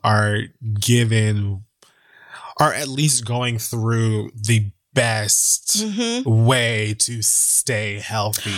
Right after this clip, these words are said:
Speaker 1: even
Speaker 2: Oh,
Speaker 1: there. Because
Speaker 2: yes.
Speaker 1: th-, they need them there, you know what I
Speaker 2: Yeah.
Speaker 1: mean? So, like, whether it is putting them in a full hazmat suit or just, you know, giving them dial gloves,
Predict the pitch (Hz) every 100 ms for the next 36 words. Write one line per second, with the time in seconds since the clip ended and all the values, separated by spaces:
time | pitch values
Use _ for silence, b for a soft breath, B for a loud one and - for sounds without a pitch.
0 | 98 - - 214 226 240 233 214 233 262
1 | 262 226 208 185 - - - - - -
2 | - - 123 139 127 135 147 131 127 120
3 | 120 131 110 104 117 - 135 123 208 190
4 | 185 180 131 120 - 123 120 120 117 117
5 | 123 127 123 123 127 120 - 131 120 123
6 | 110 104 - 120 113 120 113 117 110 110
7 | 110 - 117 117 113 - B B B B
8 | 123 123 113 120 - 131 117 117 110 120
9 | 113 113 113 101 110 113 113 117 107 110
10 | 110 113 110 110